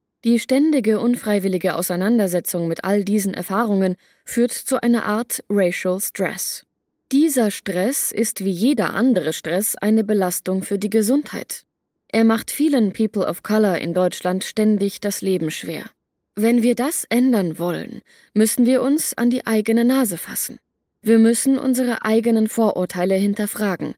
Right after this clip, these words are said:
statt das Rassismusproblem pauschal anderen zuzuschieben. Blink Nummer sieben. Weil unser Gehirn Vorurteile liebt, müssen wir uns ernsthaft Mühe geben, unsere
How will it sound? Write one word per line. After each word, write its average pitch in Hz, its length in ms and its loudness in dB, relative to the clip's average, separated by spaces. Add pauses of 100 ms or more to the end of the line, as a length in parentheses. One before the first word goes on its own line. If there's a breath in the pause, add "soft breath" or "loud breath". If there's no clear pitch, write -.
(280 soft breath)
statt - 460 -2
das 170 280 -4
Rassismusproblem 165 1040 0
pauschal 220 680 -2
anderen 165 480 -2
zuzuschieben. - 760 -8 (1900)
Blink 214 680 -2
Nummer 226 340 4
sieben. 180 500 -2 (920)
Weil 254 360 4
unser 214 320 2
Gehirn 196 540 2
Vorurteile 180 840 0
liebt, 214 680 0
müssen 240 400 2
wir 262 180 2
uns 262 220 0
ernsthaft 220 760 -2
Mühe 202 300 4
geben, 185 400 0
unsere 202 400 0